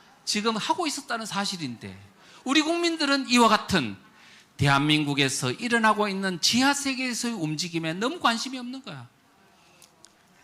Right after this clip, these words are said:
되겠습니까? 안 되겠습니까? 저는요, 국정원 직원 출신이잖아요. 제가 뭐 직접 수사한 사람은 아니지만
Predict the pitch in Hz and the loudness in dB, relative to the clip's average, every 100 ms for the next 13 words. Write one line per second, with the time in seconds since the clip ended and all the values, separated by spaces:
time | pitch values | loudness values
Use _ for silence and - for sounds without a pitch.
0 | _ - 247 196 254 294 320 240 135 127 | _ 0 2 2 2 0 0 -2 0 -4
1 | 120 123 104 - - - - - - - | -6 -12 -14 -16 -20 -20 -18 -16 -16 -14
2 | - - - 262 294 277 269 240 262 - | -16 -10 2 6 6 6 6 4 0 0
3 | 285 269 240 226 233 214 196 185 139 117 | 2 2 2 4 2 2 0 0 -2 -2
4 | 107 104 104 170 190 190 180 165 - - | -6 -8 0 2 4 4 2 0 -2 -2
5 | 202 - 165 175 165 190 180 160 123 135 | -4 -4 0 0 2 0 -2 -4 -4 -4
6 | 147 143 135 | -4 -4 -6